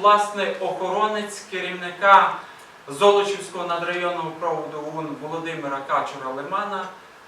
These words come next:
е, Василь Дубина, псевдо Вогник. Тобто в них розірвалися зв'язки,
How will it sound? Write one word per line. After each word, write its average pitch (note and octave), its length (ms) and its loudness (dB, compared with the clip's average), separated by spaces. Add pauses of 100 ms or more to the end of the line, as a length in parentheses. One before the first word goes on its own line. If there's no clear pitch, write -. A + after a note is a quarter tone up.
(340)
е, C3+ 260 4
Василь F3+ 520 0 (300)
Дубина, E3+ 600 -6
псевдо D3+ 480 -2
Вогник. C#3+ 520 -2 (300)
Тобто E3+ 220 -4
в F3 160 -6
них A3 300 -2
розірвалися F#3 760 2
зв'язки, F3+ 540 -4